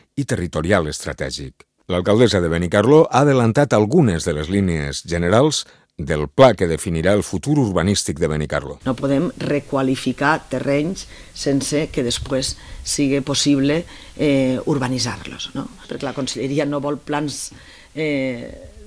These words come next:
Speaker 2: generals d'ordenació urbana que, que convertisquen Benicarló en una ciutat de dos-cents mil habitants, perquè això és,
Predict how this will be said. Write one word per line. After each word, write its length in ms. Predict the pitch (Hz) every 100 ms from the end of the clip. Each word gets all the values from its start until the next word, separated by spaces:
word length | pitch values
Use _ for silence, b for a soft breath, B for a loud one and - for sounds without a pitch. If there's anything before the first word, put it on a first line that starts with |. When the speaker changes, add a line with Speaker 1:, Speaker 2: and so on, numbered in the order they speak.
| 110
Speaker 2:
generals 400 | 160 160 147 160
d'ordenació 480 | 151 143 139 135 156
urbana 400 | 143 147 170 135 B B B -
que, 220 | - 147 117
que 160 | 143
convertisquen 560 | - 139 127 151 - 143
Benicarló 400 | 135 139 135 170
en 80 | 139
una 80 |
ciutat 240 | - 127 165
de 80 | 147
dos-cents 240 | 139 127
mil 80 | 131
habitants, 400 | 135 123 127 -
perquè 160 | 127
això 300 | 127 139 143 139
és, 240 | 127 -